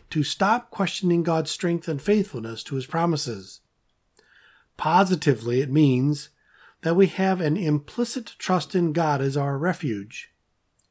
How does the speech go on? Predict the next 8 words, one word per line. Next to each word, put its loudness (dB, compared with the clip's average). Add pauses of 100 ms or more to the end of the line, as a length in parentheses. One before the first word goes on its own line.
(560)
Beautifully, 6
this -6
truth 2
is -2
sung 0
in -2
our -2
versification. -2